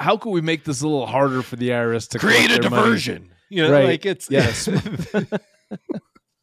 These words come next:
Speaker 1: <laughs> Right. "Hey, what's that noise? Hey, look over there. What's that behind you,
Speaker 2: Right.
Speaker 1: I R S?" Then
Speaker 2: Right.
Speaker 1: you just, you just committed a Klein fraud.
Speaker 2: Yeah, that's a Klein, that's a Klein
Speaker 1: Nice.
Speaker 2: conspiracy. Yeah.
Speaker 1: Nice.
Speaker 2: So, yes, sir.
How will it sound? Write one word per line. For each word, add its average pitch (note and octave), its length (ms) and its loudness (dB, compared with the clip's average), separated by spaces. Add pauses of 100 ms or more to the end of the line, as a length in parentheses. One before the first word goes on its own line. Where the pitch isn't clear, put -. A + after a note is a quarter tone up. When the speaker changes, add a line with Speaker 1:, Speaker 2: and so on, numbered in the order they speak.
(140)
Speaker 1:
<laughs> - 880 -6
Right. C#3+ 360 4 (440)
"Hey, G#3 120 4
what's G3 260 0
that A3+ 200 0
noise? E3 480 -4
Hey, G#3+ 200 4
look A#3+ 200 0
over A3+ 200 4
there. D3+ 260 2
What's F3+ 220 -2
that G#3+ 160 2
behind G3 280 0
you, D#3+ 60 4
Speaker 2:
Right. C#3+ 240 6
Speaker 1:
I - 20 2
R C#3 100 4
S?" E3 260 2 (260)
Then D#3+ 140 4
Speaker 2:
Right. D#3 220 2
Speaker 1:
you F3 120 0
just, F3 280 2 (300)
you F3 120 0
just F3 200 0
committed E3+ 320 2
a C3 40 2
Klein G3 420 0
fraud. A2+ 360 -4
Speaker 2:
Yeah, D3 420 0
that's A#2+ 200 -4
a - 40 -6
Klein, C#3+ 260 -2
that's C3 180 -2
a C#3 40 0
Klein B2+ 180 0
Speaker 1:
Nice. A2+ 140 -4
Speaker 2:
conspiracy. G#2+ 600 -6
Yeah. F#2+ 220 -2 (100)
Speaker 1:
Nice. C#3 220 4 (200)
Speaker 2:
So, - 40 -14 (460)
yes, A2+ 420 -2
sir. F#3 640 2